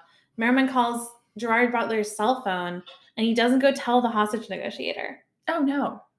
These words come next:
Speaker 2: Why would he do that? I mean, that's the system, Rebecca.
Speaker 1: Oh, you're right. He hates the system and all the suits and they're all vegan.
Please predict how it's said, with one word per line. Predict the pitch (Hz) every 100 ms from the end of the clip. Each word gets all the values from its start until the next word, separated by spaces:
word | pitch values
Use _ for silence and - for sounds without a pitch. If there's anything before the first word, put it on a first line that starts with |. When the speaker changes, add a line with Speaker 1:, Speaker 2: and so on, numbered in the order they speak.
| _ _
Speaker 2:
Why | 240 262
would | 262
he |
do | - 302
that? | 254
I |
mean, | 247
that's | 320 -
the | 254
system, | 247 - 359 - 180 175
Rebecca. | - - - 247 - -
Speaker 1:
Oh, | 233
you're | 226
right. | 220 196 214
He | 226 226
hates | 226
the | 226
system | 220 214 - 196
and | 185
all | 185 180
the | 185
suits | - 185 -
and | 185
they're | 180
all | 175 175
vegan. | 175 170 165 175